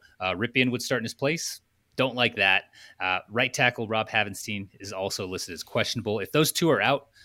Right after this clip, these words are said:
uh, Stafford and Havenstein, you'd have a hard time selling me on L A covering the three.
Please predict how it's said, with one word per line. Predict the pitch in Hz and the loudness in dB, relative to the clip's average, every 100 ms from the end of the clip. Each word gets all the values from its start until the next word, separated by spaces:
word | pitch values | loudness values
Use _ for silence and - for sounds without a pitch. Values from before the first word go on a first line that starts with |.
| - | -10
uh, | 98 92 | -6 -4
Stafford | - 117 110 104 | 2 2 2 -2
and | 92 | 0
Havenstein, | 104 104 - 107 101 - _ _ _ _ _ | 0 0 -4 -4 -4 -6 _ _ _ _ _
you'd | 139 | 4
have | 147 131 | 8 8
a | |
hard | 117 117 | 6 4
time | 113 107 95 | 2 -2 -2
selling | - 101 90 | -2 -2 -2
me | |
on | 87 87 | -4 -4
L | 90 | -4
A | 87 | -6
covering | - 95 87 80 | -6 -8 -8 -10
the | |
three. | 78 90 87 85 | -12 -8 -6 -8